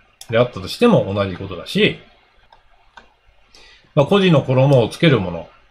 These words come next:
っていうふうに言ってますけどね。ガハパティチーワラだろうっていうね。ガハパティっていうのはこれ孤児ですね。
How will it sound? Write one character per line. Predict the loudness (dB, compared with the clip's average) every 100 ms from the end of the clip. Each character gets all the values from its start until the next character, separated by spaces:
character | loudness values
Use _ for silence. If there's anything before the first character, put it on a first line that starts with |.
| _ _ _ _ _ _
っ |
て | -8
い | -6
う |
ふ | -6
う | -10
に | -10
言 | -16
っ | _ _ -12
て | -10
ま | -10
す | -14
け |
ど | -6
ね。 | -6 -6 -14 _ _ _ -20 -20 _ _ _ _ _ _ _ _ _ -20 _ 0
ガ | 2
ハ | 4 4
パ | 2
テ | 0 -4
ィ | -2
チ | 4
ー | 4 6
ワ | 4 2
ラ | 0 -6 _ _ _ _ _ _ _ _ _ -2
だ | 2
ろ | 4
う | 2 -2 -14 _ _ _
っ |
て | -18
い | -16 -10
う |
ね。 | -10 -10 _ _ _ _ _ -20 -20 _ _ _ _ _
ガ | 2
ハ | 4 4
パ | 2
テ | 0
ィ | -2
っ |
て |
い | 0
う |
の |
は | 0
こ |
れ | -2
孤 | 0 0
児 | 0
で | -8
す | -10
ね。 | -12